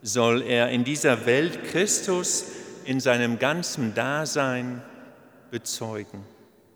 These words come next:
Wer die Weihe empfängt, wird in die Hände gesalbt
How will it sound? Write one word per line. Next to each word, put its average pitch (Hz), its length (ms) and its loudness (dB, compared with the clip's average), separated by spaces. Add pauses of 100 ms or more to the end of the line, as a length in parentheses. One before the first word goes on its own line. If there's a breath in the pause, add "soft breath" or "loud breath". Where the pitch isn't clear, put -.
(880)
Wer 107 420 -2
die 107 280 -4 (160)
Weihe 143 360 0
empfängt, 117 1000 -8 (460 loud breath)
wird 117 560 -2 (400 loud breath)
in 131 200 -2
die 139 160 0
Hände 170 760 -2 (480)
gesalbt 107 1040 -4